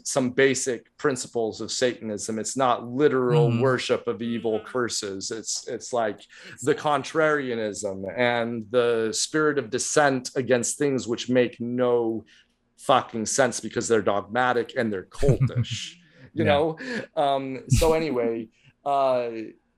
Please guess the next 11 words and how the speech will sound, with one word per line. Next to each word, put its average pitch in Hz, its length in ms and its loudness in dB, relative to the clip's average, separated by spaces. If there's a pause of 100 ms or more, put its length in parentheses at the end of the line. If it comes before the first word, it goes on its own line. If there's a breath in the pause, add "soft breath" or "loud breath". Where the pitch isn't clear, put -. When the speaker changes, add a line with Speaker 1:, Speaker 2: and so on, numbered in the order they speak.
(380)
Speaker 1:
that 135 280 2
really 175 240 2
threw 180 220 -4
me 190 140 0
for 190 180 4
a 180 40 2
loop. 220 220 -2
And 123 180 2
I 123 240 2
asked 104 680 -2 (280)
my 98 260 -4